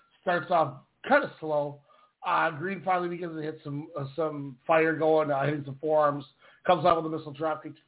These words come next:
Fujita before going at him with some more shots. He charges, but Fujita catches him, hits a spine buster,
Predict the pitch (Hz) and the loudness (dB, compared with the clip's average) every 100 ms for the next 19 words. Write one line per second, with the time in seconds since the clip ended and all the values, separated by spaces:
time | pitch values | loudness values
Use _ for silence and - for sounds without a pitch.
0 | 170 143 160 151 147 147 139 156 147 147 | -10 -8 -10 -10 -4 -4 0 0 0 -2
1 | 139 131 131 127 - 151 147 147 _ - | -4 -10 -10 -10 -6 -2 -2 -4 _ -20
2 | - _ 170 139 180 175 160 135 - 196 | -20 _ -6 2 2 4 -2 -4 -6 -6
3 | 180 160 156 170 165 170 147 151 - - | -8 -8 -4 -4 -4 -6 -8 -8 -10 -20
4 | - 170 165 160 165 - 160 151 | 0 4 4 2 -2 -2 -4 -4